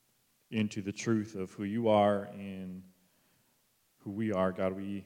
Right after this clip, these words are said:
uh, thank you for Dennis and for his life and for, uh, the testimony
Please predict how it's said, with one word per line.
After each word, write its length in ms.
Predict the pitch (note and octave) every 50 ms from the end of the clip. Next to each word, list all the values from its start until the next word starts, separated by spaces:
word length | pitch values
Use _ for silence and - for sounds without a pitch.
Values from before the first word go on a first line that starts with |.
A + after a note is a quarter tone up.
| - F#2
uh, 60 | F#2
thank 200 | F2+ - A2+ G#2+
you 60 | G2+ G2
for 100 | G2+ G2+
Dennis 400 | F#2 G#2+ G2+ G2+ G2 F#2+ - -
and 100 | G2 -
for 120 | - F#2+
his 180 | G2 G#2+ G2 G2+
life 360 | G2+ G2 F#2+ F#2 F#2 F2+ - - - - - - -
and 140 | A2+ G2 F2+
for, 600 | - - - G2 F#2+ F#2 F#2 F#2 F#2 F2+ F2+ F2+ - - - _ _ _ _ _ _ _ _ _ _ _ _ -
uh, 80 | G#2+ F#2+
the 120 | F#2 G#2
testimony 1000 | G2 - - B2+ A#2 - - - B2 A2 G#2 G2+ G2+ G2 F#2+ F#2+ F#2+ F2+ F2+ F#2